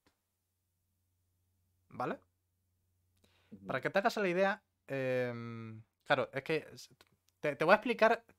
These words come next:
Speaker 1: qué es qué, para que lo entiendas, porque como no eres español, pues no lo sabes. Si yo te digo falange española, no te suena de una puta mierda, ¿verdad?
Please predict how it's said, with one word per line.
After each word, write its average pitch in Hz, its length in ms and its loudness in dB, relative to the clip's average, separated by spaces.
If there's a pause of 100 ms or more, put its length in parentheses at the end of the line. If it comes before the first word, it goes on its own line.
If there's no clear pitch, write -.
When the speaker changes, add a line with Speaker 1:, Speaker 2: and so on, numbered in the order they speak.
(260)
Speaker 1:
qué 190 260 4
es 165 120 2
qué, 202 320 0 (640)
para 139 140 0
que 139 60 -4
lo 135 80 0
entiendas, 127 380 -4
porque 117 280 -8
como 127 180 -6
no 151 100 0
eres 180 180 2
español, 185 420 0
pues 120 200 -12
no 127 160 0
lo 117 60 -2
sabes. 101 280 -14 (840)
Si 165 260 -6
yo 226 120 4
te 269 80 0
digo 214 180 2
falange 156 480 0
española, 139 640 -2 (2000)
no 156 100 -4
te 165 100 -2
suena 190 220 2
de 190 60 4
una 135 240 0
puta 160 260 -2
mierda, 113 340 -4
¿verdad? 117 260 -6